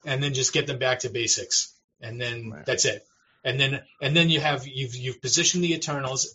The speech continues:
Speaker 1: as being, um, you know, this huge, this huge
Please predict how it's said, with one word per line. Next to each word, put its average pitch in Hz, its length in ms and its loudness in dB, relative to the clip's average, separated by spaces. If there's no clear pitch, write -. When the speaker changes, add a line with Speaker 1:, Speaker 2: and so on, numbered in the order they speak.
Speaker 1:
as 123 380 -4
being, 131 600 -2
um, 120 520 -4
you 135 140 -2
know, 113 280 -4
this 117 180 0
huge, 147 540 2
this 127 200 2
huge - 540 0